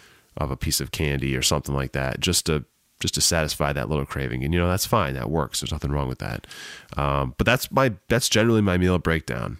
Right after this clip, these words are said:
Okay. So I get most of my carbs, for those who are wondering, from rice, from oats. Um, I do eat pop, dude, pop chips. If you've never had pop chips, they're awesome.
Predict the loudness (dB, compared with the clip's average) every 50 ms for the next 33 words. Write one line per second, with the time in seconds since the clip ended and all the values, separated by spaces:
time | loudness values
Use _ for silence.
0 | -14 _ -8 -6 -4 0 0 2 2 0 0 -4 _ _ _ -4 0 2 4 4
1 | 4 4 2 4 4 4 4 4 4 2 0 0 0 2 4 4 6 6 6 4
2 | 2 2 0 2 2 2 2 2 2 0 0 2 0 0 0 2 2 2 0 0
3 | -2 -4 -4 -2 0 2 4 4 6 6 6 4 4 4 2 2 0 -4 -10 -20
4 | -20 -12 -8 -6 -6 -6 -6 _ 0 2 4 2 2 0 0 2 2 2 0 -2
5 | -6 -14 -20 -20 -20 _ -8 -4 -2 0 2 2 0 0 -2 0 0 0 0 2
6 | 4 4 4 4 2 0 -2 -2 0 0 0 -4 -4 -2 -4 -4 0 0 0 2
7 | 2 2 2 2 2 0 -2 0 0 2 2 2 0 0 0 0 0 0 0 0
8 | 0 -2 -2 -2 -2 -4 -2 0 0 0 0 0 0 0 -2 -4